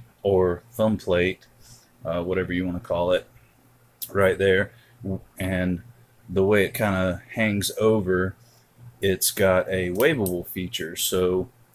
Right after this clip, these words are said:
when you pull it out of your pocket, you know, this right here catches on the back of your pocket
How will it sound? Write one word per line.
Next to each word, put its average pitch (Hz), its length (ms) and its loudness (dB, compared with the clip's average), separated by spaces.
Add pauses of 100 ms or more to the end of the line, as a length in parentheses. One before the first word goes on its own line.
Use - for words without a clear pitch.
(120)
when 98 240 0
you 90 320 -2 (1040)
pull 120 240 2
it 104 80 4
out 101 160 4
of 92 140 0
your 90 140 -2
pocket, 104 640 0 (480)
you 92 100 -4
know, 87 100 -2
this 98 260 -4
right 95 200 0
here 107 200 0
catches 98 560 -4
on 92 380 -4 (400)
the 92 180 -4
back 95 540 0 (880)
of 101 120 0
your 92 120 0
pocket 107 560 0